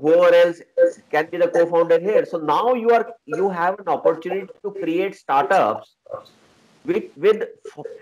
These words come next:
even the founders being multi-country. You know, the, the best thing about the startup ecosystem is that the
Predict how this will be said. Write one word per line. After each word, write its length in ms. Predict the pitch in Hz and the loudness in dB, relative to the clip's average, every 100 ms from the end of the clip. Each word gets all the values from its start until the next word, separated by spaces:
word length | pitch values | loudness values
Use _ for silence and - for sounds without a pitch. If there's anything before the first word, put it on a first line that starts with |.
| _ | _
even 320 | 156 196 233 | -8 0 0
the 100 | 233 | 2
founders 680 | 233 - 156 190 233 233 233 | 0 0 0 4 4 4 0
being 540 | 151 180 190 196 180 _ _ - _ | -6 -4 -4 -6 -14 _ _ -20 _
multi-country. 800 | - 127 147 160 156 117 95 82 - - - - - _ _ _ _ _ _ _ _ - | -6 -2 0 0 -2 -4 -8 -10 -10 -10 -14 -20 -20 _ _ _ _ _ _ _ _ -8
You 80 | 190 | -6
know, 120 | - - - | -6 -10 -12
the, 180 | 165 | -8
the 180 | 170 202 | -2 -2
best 440 | 160 143 185 190 - | -2 0 2 0 -2
thing 160 | 220 | 2
about 280 | - 185 196 | 2 0 -6
the 120 | 190 | -6
startup 360 | - - - 175 | -6 -4 0 0
ecosystem 720 | 156 156 156 156 - 160 139 | 0 -2 -10 -12 -10 -6 -2
is 180 | 160 185 | -4 -4
that 240 | 196 190 - - | -6 -6 -12 2
the 120 | - | 2